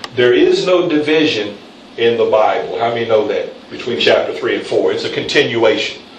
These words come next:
Verse nineteen of chapter three, "We,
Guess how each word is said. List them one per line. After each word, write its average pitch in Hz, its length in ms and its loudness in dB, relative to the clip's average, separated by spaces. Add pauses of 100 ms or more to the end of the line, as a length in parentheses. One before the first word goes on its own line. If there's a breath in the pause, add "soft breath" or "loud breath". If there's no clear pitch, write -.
(640 loud breath)
Verse 143 420 2
nineteen 147 420 2
of - 120 -2
chapter 131 260 2
three, 139 260 -2
"We, 135 360 0